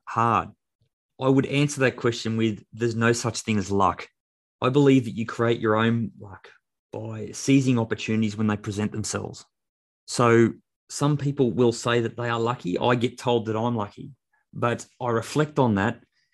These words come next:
and I don't think that that is the case.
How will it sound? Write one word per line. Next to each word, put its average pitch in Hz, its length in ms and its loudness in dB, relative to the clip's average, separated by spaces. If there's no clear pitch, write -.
and 113 460 -2
I 117 140 -8
don't 120 380 2
think 117 400 -4
that 107 200 -4
that 107 160 -4
is 117 200 -4
the 113 100 -6
case. - 540 -6